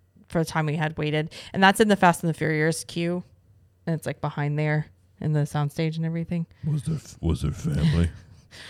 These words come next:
Speaker 1: There was family.
Speaker 2: They should just have a haunted house with, like, Fast and Furious, and it's Dom then telling him he doesn't have a family.
Speaker 1: <laughs>
Speaker 2: He's like, "No, I got family." And they're like,
Speaker 1: Right.
Speaker 2: "No, Dom, no family."
Speaker 1: <laughs> Right.
Speaker 2: Terrifying.
Speaker 1: But that, uh, so yeah, so we got through that one, uh, fairly quickly.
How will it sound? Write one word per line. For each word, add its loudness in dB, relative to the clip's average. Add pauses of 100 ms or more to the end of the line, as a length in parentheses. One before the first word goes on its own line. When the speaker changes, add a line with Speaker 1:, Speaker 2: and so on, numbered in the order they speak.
(180)
Speaker 1:
There -6
was -2
family. -6
Speaker 2:
They 6
should 2
just 6
have 8
a 4
haunted 4
house 0
with, -2
like, -4
Fast -2
and -10
Furious, -4
and -2
it's -6
Dom -4 (140)
then -4
telling -4
him -2
he -4
doesn't -6
have -2
a -2
family. -4 (300)
Speaker 1:
<laughs> 0
Speaker 2:
He's 0
like, 2
"No, 10
I 10
got 8
family." -2
And -6
they're 0
like, -6
Speaker 1:
Right. -4
Speaker 2:
"No, 2
Dom, -2 (140)
no 2
family." -2 (180)
Speaker 1:
<laughs> -2
Right. 2
Speaker 2:
Terrifying. 0 (180)
Speaker 1:
But 4
that, 8
uh, 6
so 4
yeah, 6
so 8
we 2
got 8
through 6
that 8
one, 2
uh, 6
fairly 2
quickly. -4